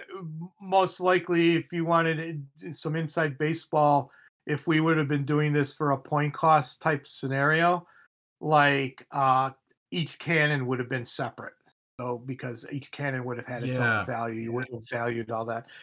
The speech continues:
Speaker 1: Um, and, uh, uh, yeah, th-, but, uh, effectively, this is how it would have played out.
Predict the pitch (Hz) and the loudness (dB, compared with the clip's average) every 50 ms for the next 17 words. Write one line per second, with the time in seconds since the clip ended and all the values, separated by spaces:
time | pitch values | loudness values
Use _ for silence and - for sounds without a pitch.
0 | - - - - - 160 156 151 143 143 143 139 147 139 - - - - _ _ | -20 -20 -8 0 4 6 8 10 10 10 8 6 4 2 -4 -8 -20 -20 _ _
1 | _ _ - - 180 175 170 170 170 170 165 165 170 165 160 160 156 156 151 151 | _ _ 0 2 6 6 8 8 6 6 6 6 6 6 8 8 8 8 8 8
2 | 151 151 160 - - _ _ _ - 175 170 156 147 147 147 143 143 143 135 139 | 6 6 4 0 -6 _ _ _ -2 2 2 4 4 4 4 2 2 0 -2 -4
3 | 143 139 - 165 165 147 135 113 - _ _ _ - 170 160 143 135 160 156 151 | -8 -12 -10 -4 -2 -2 -2 -2 -6 _ _ _ -8 -8 -8 -4 0 2 2 4
4 | 151 160 - 156 156 - - 190 175 - - 170 131 135 139 131 127 139 127 127 | 2 2 0 -4 -6 -2 2 2 2 2 0 -4 -2 0 0 0 0 0 -2 -4
5 | - 135 120 - - 127 127 127 123 120 113 131 127 123 123 123 - - 139 131 | -6 -10 -10 -8 -6 -6 -4 -4 -4 -6 -8 -8 -8 -8 -10 -10 -10 -8 -8 -8
6 | 123 120 123 127 131 127 - | -6 -2 0 0 0 0 -2